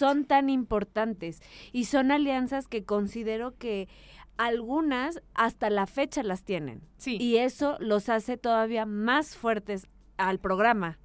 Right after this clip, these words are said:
Speaker 2: Totalmente.
Speaker 1: Y a los, eh, eh, a los microempresarios.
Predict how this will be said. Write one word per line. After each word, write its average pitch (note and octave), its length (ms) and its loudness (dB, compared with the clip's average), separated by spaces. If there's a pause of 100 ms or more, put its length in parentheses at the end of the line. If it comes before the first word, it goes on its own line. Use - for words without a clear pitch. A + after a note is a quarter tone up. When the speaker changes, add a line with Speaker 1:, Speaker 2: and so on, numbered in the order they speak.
(100)
Speaker 2:
Totalmente. A3 880 -2
Speaker 1:
Y A3+ 140 4
a G3 100 4
los, G3+ 300 2
eh, G3 200 0
eh, F3+ 160 -2
a F3 100 -2
los F#3+ 180 -2
microempresarios. F#3 960 -4